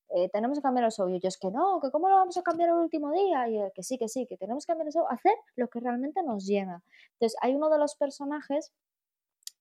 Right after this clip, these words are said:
que, que, que ca-, que canta, por ejemplo. Entonces intentan todo lo que, lo que tiene cada uno, potenciar lo que cada uno se le da bien, como un, una manera de decir, "Venga,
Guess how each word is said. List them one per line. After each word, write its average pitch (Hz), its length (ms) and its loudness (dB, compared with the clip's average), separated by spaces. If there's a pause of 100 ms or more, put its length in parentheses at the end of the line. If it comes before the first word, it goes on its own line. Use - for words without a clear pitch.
(160)
que, 185 600 2
que, 202 260 -4
que 196 180 0
ca-, 208 200 -2 (100)
que 196 140 0
canta, 180 500 0
por 202 120 -2
ejemplo. 196 320 -4
Entonces 269 280 -2 (360)
intentan 285 520 2 (280)
todo 247 340 6
lo 202 200 2
que, 214 300 0
lo 226 160 2
que 233 100 0
tiene 302 260 0
cada 311 320 2
uno, 330 320 4
potenciar 254 760 0
lo 262 160 2
que 220 140 -2
cada 233 280 4
uno 247 240 0
se 233 180 -10
le 208 100 -4
da 202 140 -4
bien, 185 260 -6
como 214 220 -6
un, 226 140 -6 (220)
una 262 120 -4
manera 262 360 -2
de 226 120 2
decir, 220 260 -4
"Venga, 196 320 -2